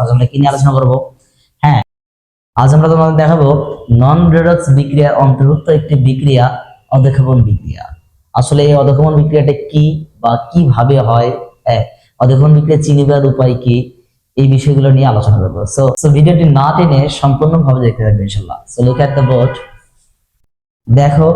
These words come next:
আমি তোমাদের বোঝার সুবিধার্থে এখানে লিখে রাখছি অধঃক্ষেপণ বিক্রিয়া।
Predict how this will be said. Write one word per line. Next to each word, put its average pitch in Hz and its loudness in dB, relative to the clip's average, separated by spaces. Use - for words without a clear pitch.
আমি 135 2
তোমাদের 147 2
বোঝার 135 2
সুবিধার্থে 139 0
এখানে 151 4
লিখে 135 -2
রাখছি 135 -4
অধঃক্ষেপণ 131 -2
বিক্রিয়া। - -16